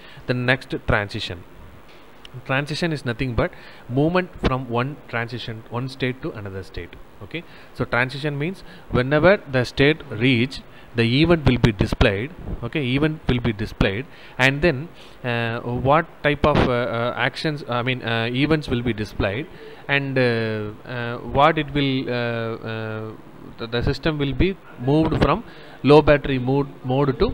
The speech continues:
full battery mode. Okay, this is the transition, state transitions, right? The last one, actions, activity to be performed.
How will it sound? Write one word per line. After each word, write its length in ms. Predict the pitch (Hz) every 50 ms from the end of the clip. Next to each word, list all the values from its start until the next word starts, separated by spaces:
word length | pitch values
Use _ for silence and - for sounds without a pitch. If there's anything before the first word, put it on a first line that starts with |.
| - - - -
full 140 | - 143 139
battery 320 | 120 123 113 - 107 104
mode. 280 | 101 98 98 95 92 - - - - -
Okay, 180 | 120 110 135 131 120 127
this 80 | 127
is 80 | 156 165
the 120 | 156 156 - -
transition, 500 | 110 110 110 110 120 - - 95 95 92 -
state 360 | - - - - 131 123 120 - - -
transitions, 580 | - 110 101 95 107 98 - - 87 85 - - 107 -
right? 160 | 120 156 170 - - - - - - - - -
The 80 | 123
last 260 | 120 123 135 156 -
one, 120 | 175 151 151
actions, 520 | - 104 104 101 - - 90 85 - - - - - - - - -
activity 420 | 123 127 - - 143 143 139 151
to 140 | 135 - 120
be 120 | 107 117 113
performed. 580 | - - 98 92 - - 95 90 87 - -